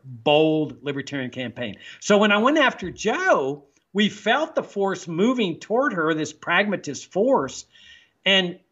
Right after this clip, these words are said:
it was, but it was too late. We had to show where we differentiated ourselves from her.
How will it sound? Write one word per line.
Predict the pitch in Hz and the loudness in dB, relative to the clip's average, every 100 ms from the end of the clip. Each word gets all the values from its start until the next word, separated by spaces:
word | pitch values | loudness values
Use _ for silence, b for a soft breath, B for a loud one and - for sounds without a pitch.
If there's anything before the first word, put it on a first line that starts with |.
| _ _ _ - | _ _ _ 2
it | 208 | 2
was, | 220 196 | 2 0
but | 208 | 0
it | 214 | 0
was | 208 | -6
too | - 254 208 | -4 0 4
late. | 254 285 | 4 2
We | 185 | -2
had | 175 226 233 | 0 0 0
to | |
show | - 214 190 - _ | -2 -2 -2 -4 _
where | 160 190 247 | -2 2 2
we | 262 | 2
differentiated | 226 - 254 330 349 339 202 - - | -4 -6 -8 -6 -6 -6 -6 -8 -8
ourselves | 156 - 151 131 - | -6 -4 -4 -4 -6
from | 117 | -14
her. | 104 120 90 | -10 -12 -12